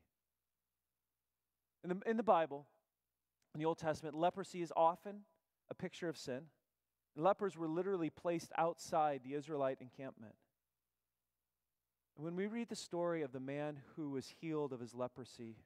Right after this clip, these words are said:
do you know what we should walk away with? "I am the man with leprosy, and with a word,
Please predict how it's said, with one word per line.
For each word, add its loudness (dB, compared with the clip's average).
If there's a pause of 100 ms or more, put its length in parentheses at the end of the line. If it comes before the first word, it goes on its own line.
(1160)
do -12
you -8
know 0
what -2
we -6
should -10
walk -2
away -6
with? -12 (2000)
"I -8 (840)
am -8
the -6
man -6 (440)
with -14
leprosy, -8 (1300)
and -10
with -4
a -6
word, -8